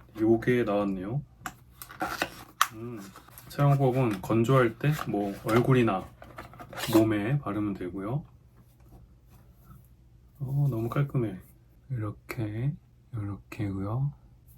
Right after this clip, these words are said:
패키지 포함해서 백십이 점 이 그램이고요.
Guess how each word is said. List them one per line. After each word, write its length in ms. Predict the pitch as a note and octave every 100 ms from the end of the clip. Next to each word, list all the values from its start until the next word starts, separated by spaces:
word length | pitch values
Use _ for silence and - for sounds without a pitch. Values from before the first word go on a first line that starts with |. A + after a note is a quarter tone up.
| -
패키지 460 | D3 C#3+ D3 A#2+ A#2
포함해서 680 | C#3+ C#3+ A#2+ G#2+ A#2 G#2+ -
백십이 680 | - A#2 - - F3+ C3 A2
점 240 | - D#3 D3+
이 120 | A2
그램이고요. 680 | G#2+ G2+ F2+ F2+ C3+ A#2